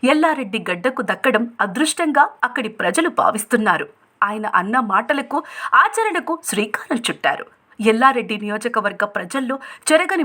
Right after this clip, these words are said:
ముద్ర వేసుకున్న గొప్ప మనసున్న నేత మదన్ మోహన్ రావు. ఇప్పుడు అక్కడి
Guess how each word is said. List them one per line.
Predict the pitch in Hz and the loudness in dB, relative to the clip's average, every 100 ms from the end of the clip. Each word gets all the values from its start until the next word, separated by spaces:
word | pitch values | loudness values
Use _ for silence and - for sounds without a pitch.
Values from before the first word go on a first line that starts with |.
| 208 | -2
ముద్ర | 185 320 302 | 0 2 2
వేసుకున్న | 294 277 269 226 220 185 | -2 -4 -4 -2 -2 -2
గొప్ప | 202 277 220 190 | 2 2 2 0
మనసున్న | 226 247 339 311 262 | -2 -2 -2 0 -2
నేత | 240 262 - - - | -2 -2 -2 0 0
మదన్ | - 415 339 | 2 -2 -2
మోహన్ | 175 170 160 | -4 -4 -2
రావు. | 156 - - _ - | -2 -2 -12 _ -2
ఇప్పుడు | 233 392 403 415 - - - | 0 2 0 -2 -6 -2 0
అక్కడి | 381 480 | 2 2